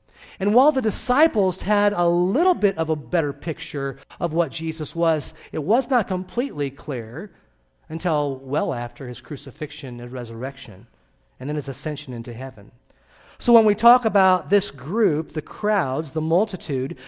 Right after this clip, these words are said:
there are some things that we can learn from them. And today, when we come to the end,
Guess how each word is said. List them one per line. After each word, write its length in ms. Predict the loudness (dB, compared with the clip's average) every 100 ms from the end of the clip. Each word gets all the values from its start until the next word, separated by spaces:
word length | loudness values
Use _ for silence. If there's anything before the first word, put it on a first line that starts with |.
| -2
there 140 | 0
are 60 | 2
some 240 | 2 0
things 240 | 0 -4 -4
that 100 | -4
we 120 | -4
can 180 | -4 -2
learn 220 | -2 -2
from 180 | -6 -6
them. 260 | -10 -14 -20 -8
And 120 | -6
today, 540 | -4 -2 0 2 2 2
when 140 | 0
we 100 | -2
come 220 | -4 -4
to 80 | -2
the 260 | -4 -2 -4
end, 380 | -4 -4 -8